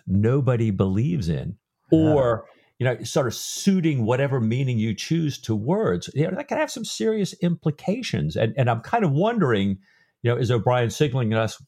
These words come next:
Speaker 1: you know, let's watch for the meaning that people give things, the words, the action, the duty. Um, and, you know, this, perhaps this conflict that is, is sort of smoldering inside James Dillon that we've pointed to a couple times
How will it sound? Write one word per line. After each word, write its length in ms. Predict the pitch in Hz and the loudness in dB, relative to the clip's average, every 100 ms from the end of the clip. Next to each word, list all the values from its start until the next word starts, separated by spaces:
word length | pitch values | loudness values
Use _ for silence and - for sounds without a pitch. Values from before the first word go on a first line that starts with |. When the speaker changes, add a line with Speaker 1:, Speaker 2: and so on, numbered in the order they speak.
| - | -2
Speaker 1:
you 120 | 170 | 0
know, 160 | 160 - | -2 -4
let's 220 | 185 - | -6 -4
watch 340 | 196 196 208 - | -2 -2 -2 -2
for 120 | 165 | 0
the 120 | 139 | 0
meaning 540 | 131 135 156 151 104 92 | 0 0 0 0 2 0
that 200 | 95 - | -2 -2
people 340 | 135 120 110 | -6 -2 -4
give 260 | 92 123 135 | 0 -2 -2
things, 420 | - 76 71 - - | -2 -2 -2 -6 -10
the 80 | |
words, 540 | 82 90 95 110 110 92 | -8 0 2 2 0 -6
the 100 | - 98 | -4 0
action, 560 | 95 - - 101 95 - - _ _ | 0 -2 0 2 0 -4 -20 _ _
the 80 | 98 | -4
duty. 800 | 95 92 127 160 131 95 92 - _ - - - | -2 2 2 4 2 0 -2 -6 _ -20 -20 0
Um, 380 | 120 131 123 - _ _ _ _ | 2 2 -2 -6 _ _ _ _
and, 520 | 339 349 339 240 220 - | 0 0 -2 -4 -10 -10
you 180 | 117 165 | -4 0
know, 200 | 175 160 | 0 0
this, 560 | 127 175 170 - - - _ _ _ | 0 0 0 -4 -12 -16 _ _ _
perhaps 300 | 147 165 - | 0 0 -2
this 180 | 156 - | -4 -4
conflict 680 | - 165 175 - 101 82 - | -2 0 0 0 -4 -4 -4
that 340 | 95 104 101 | 0 2 2
is, 400 | 107 104 101 - | 2 0 -2 -4
is 240 | 135 110 - | -2 -2 0
sort 200 | 143 120 | 0 0
of 60 | |
smoldering 960 | - - 123 120 135 143 110 90 90 92 | -6 -4 0 0 0 0 0 0 -2 -4
inside 440 | 110 98 110 98 90 | -4 -2 0 0 0
James 320 | 98 92 82 | 0 0 0
Dillon 280 | 127 117 90 | 0 0 -2
that 120 | 90 | -2
we've 160 | 95 | -6
pointed 320 | - 156 117 98 | -2 -2 -2 -2
to 140 | 104 | -4
a 60 | - | -6
couple 400 | - 135 - 120 | -8 -8 -6 -8
times 480 | - 73 60 - | -4 -6 -6 -12